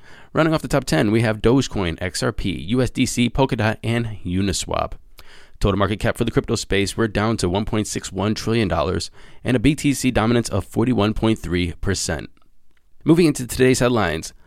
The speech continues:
there's a lot of clickbaity, voyeur kind of content coming out of Bitcoin conference down in Miami, and I'm not gonna report on it because it's just, I guess, gossipy, and I don't really care to, to be honest with you, but I will read the headlines because, eh,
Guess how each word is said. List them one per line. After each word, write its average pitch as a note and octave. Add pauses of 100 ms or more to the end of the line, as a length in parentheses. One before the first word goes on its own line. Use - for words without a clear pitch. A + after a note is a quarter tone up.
(100)
there's B2
a B2+
lot C#3+
of D3+
clickbaity, A#2+
voyeur A2
kind G#2
of G2+
content G#2+
coming G#2
out G2
of F2 (120)
Bitcoin G2
conference G2
down G2
in F#2
Miami, F#2+ (300)
and B2+
I'm A#2+
not C#3
gonna B2+
report G2
on G2
it F2
because G2
it's -
just, - (280)
I D#2
guess, G2
gossipy, F2+
and F2+
I E2+
don't F2
really E2+
care E2
to, G#2+ (400)
to -
be G2
honest F#2+
with B2
you, C3
but A#2+
I A#2
will C#3
read C3+
the A2
headlines G#2+
because, G2
eh, G2+